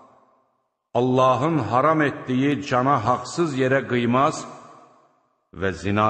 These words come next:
etməzlər. Bunu edən kimsə cəzalandırılar. Ünsiyyətdə rahatlıq tapasınız deyə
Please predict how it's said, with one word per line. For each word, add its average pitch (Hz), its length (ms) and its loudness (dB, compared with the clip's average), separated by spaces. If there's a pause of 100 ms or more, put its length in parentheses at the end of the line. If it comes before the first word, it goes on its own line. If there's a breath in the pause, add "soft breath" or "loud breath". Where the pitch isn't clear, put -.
etməzlər. 90 800 -6 (1700)
Bunu 156 300 0
edən 98 480 -2
kimsə 92 520 -8 (1040)
cəzalandırılar. 80 1080 -8 (1900)
Ünsiyyətdə 139 880 0
rahatlıq 131 640 -2
tapasınız 123 680 -4
deyə 113 300 0